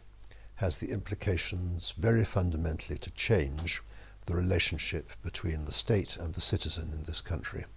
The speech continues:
in a way that I regard as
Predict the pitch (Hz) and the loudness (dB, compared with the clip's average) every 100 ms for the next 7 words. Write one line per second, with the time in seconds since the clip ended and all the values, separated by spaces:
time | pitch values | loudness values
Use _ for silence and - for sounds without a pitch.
0 | - - - - 104 90 87 98 92 90 | -10 -10 -14 -6 -2 0 2 2 4 2
1 | - - - - 87 - 92 90 76 80 | -2 -8 -10 -2 -2 4 6 6 2 0
2 | 78 73 78 - - 85 73 - | 2 2 0 -4 -2 0 2 0